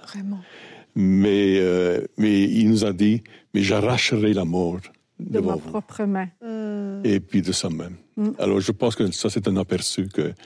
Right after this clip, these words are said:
Speaker 2: de ce qu'il nous avait préparé. Puis, euh,
Speaker 1: Amen.
Speaker 2: on bénit Dieu.
Speaker 1: Vraiment,
Speaker 2: Dieu.
Speaker 1: vraiment. Violette, vous aviez un, un verset que vous aviez à
Speaker 3: Oui.
Speaker 1: cœur par rapport à cette histoire.
Speaker 3: Oui, le verset du psaume quatre-vingt-onze,
Speaker 1: Mm.
Speaker 3: versets onze et douze.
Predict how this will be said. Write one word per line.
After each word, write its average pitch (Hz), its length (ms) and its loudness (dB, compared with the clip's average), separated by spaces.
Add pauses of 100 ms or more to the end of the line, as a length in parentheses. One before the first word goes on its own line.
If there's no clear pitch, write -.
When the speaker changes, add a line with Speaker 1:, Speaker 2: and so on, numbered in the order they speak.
(340)
Speaker 2:
de 104 240 0
ce - 100 -2
qu'il 101 260 4
nous 92 200 2
avait 87 960 -4
préparé. 92 580 -2
Puis, 85 260 -4
euh, 80 120 -6 (380)
Speaker 1:
Amen. - 180 -10
Speaker 2:
on 98 100 2
bénit 135 260 4
Dieu. 139 240 2 (300)
Speaker 1:
Vraiment, 220 440 -2 (140)
Speaker 2:
Dieu. 311 100 2
Speaker 1:
vraiment. 233 360 -2
Violette, 247 380 0
vous 247 120 -4
aviez 220 220 -2
un, 208 200 -4 (360)
un 226 160 0
verset 247 420 -2
que 247 60 -6
vous 240 100 -2
aviez 220 220 0
à 226 60 2
Speaker 3:
Oui. 269 140 6
Speaker 1:
cœur 285 220 2
par 214 140 -6
rapport 202 240 -6
à 196 80 -8
cette - 240 -10
histoire. 208 360 -4
Speaker 3:
Oui, 247 260 2 (100)
le 233 120 2
verset 254 560 2
du 202 140 0
psaume 240 640 2
quatre-vingt-onze, 220 880 -2 (100)
Speaker 1:
Mm. 220 140 -10 (580)
Speaker 3:
versets 226 460 0
onze 247 380 0
et 214 140 4
douze. 196 600 -4